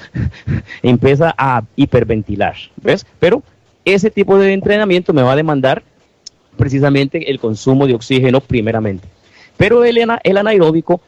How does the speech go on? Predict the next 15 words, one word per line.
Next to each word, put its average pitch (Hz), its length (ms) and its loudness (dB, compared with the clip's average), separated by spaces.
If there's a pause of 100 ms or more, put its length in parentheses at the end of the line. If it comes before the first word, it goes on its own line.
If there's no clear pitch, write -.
(120)
no 139 340 4
utiliza 151 720 0
mucho 110 380 -2
oxígeno, 202 420 -2 (180)
porque 170 220 0
la 151 60 2
energía 139 360 0
po-, 135 320 0
la 117 140 2
energía 113 380 0
proviene 151 560 2
de 120 120 2
fuentes 143 400 0
inmediatas 160 520 0
como 131 320 0